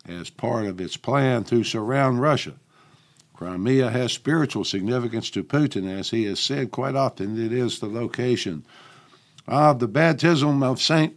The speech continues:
Vladimir, who converted to Christianity, then brought the religion of Orthodox Christianity to Ukraine because he was born in Kiev. Then he brought it to all of Russia. That was around nine eighty-seven.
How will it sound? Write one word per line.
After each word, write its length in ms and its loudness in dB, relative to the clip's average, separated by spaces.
Vladimir, 800 0
who 340 -8
converted 540 -4
to 100 -6
Christianity, 920 -6
then 260 -4
brought 340 -2
the 100 -4
religion 540 0
of 120 -2
Orthodox 560 0
Christianity 800 -4
to 240 -8
Ukraine 720 -2
because 480 -8
he 140 -4
was 160 -8
born 340 -2
in 160 -6
Kiev. 480 -2
Then 320 6
he 80 8
brought 280 6
it 120 2
to 160 4
all 200 4
of 140 -6
Russia. 300 -4
That 240 -2
was 120 -6
around 400 -6
nine 300 -6
eighty-seven. 760 -6